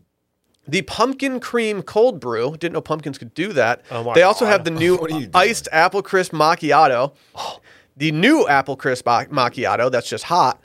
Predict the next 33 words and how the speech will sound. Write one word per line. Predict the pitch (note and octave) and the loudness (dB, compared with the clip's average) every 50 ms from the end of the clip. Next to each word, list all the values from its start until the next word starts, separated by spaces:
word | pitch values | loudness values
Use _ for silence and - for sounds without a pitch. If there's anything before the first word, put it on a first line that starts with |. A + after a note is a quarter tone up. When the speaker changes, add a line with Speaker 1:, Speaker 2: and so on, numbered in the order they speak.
| _ _ | _ _
Speaker 2:
Oh | C#3+ C#3 | -2 -2
my | C3+ B2+ | 0 0
God, | B2+ A#2+ A2+ - | 0 -2 -2 -4
stop. | - - - - - A#2 A2+ G2+ F#2 - _ _ | -8 -10 -8 -6 -4 -4 -2 -4 -4 -10 _ _
Speaker 1:
And | - E3 | -2 2
then | E3 E3+ | 2 2
they | E3+ F3 | 2 2
have | F3 F3 E3 D#3 | 2 2 0 0
these | D#3 D3+ C3+ - - | -2 -4 -4 -6 -8
pumpkin | - - G#3 G#3 A#3 - A#3+ A#3+ A3 | -2 0 0 0 0 0 -2 -2 -2
spiced | - - - - G3 F#3 F#3 F3+ - | -4 -6 2 4 4 4 4 0 -4
<laughs> | - - - | -10 -2 2
frappuccino | F3 E3 E3+ E3+ E3+ E3 - - - F3+ E3 D3 D3+ D3 | 2 2 2 0 -2 -6 -4 -6 -6 -2 -2 -2 -2 -2
drink. | B2 C3+ B2+ - - - - _ _ _ _ _ _ _ - | -4 -6 -6 -6 -8 -14 -20 _ _ _ _ _ _ _ -14
Speaker 3:
<clears throat> | - - C#3 B2 G#2+ F#2 D#2 D2 _ _ _ _ _ _ _ | -12 -12 -12 -14 -16 -18 -20 -20 _ _ _ _ _ _ _
How | - D3 | -4 -4
many | F#3 F#3+ | -4 -4
of | E3+ | -4
these | E3+ E3+ D3+ | -4 -6 -6
come | - E3+ | -8 -8
with | C#3+ A#2+ - - - - - | -8 -8 -10 -10 -20 -20 -10
whip-, | - A2 C3 - _ _ - | -6 -6 -6 -6 _ _ -14
a | - G#2 | -10 -6
whipped | F#2+ G2+ A#2 - | -2 -2 -4 -4
cream | - - - A2+ A2 G#2 F#2+ | -6 -14 -12 -12 -12 -12 -12
of | F2+ D#2+ | -12 -12
sorts? | - - F#2+ E2 D#2+ D2+ - - - | -12 -12 -12 -12 -14 -14 -14 -2 2
Speaker 1:
Uh, | D#3 D#3 D#3 D#3+ D#3+ D#3 | 4 6 8 8 6 6
the | D3+ D3 | 4 2
pumpkin | D3+ - - G3 G#3 A#3 - B3+ | -4 0 0 0 0 0 -2 -8
spice | A#3 - - A3 G3 G3+ F#3+ F#3+ - | -8 -6 -2 0 0 2 0 0 -4
frappuccino | - - - E3 E3 E3 - - - - G3+ G#3+ G#3+ A3 G#3+ G3 | -4 0 2 2 2 2 -4 -10 -6 -4 -2 0 2 2 2 4
does | G#3+ G#3+ G3+ G#3+ B3+ B3 - - - | 4 4 4 4 2 -2 -6 -12 -16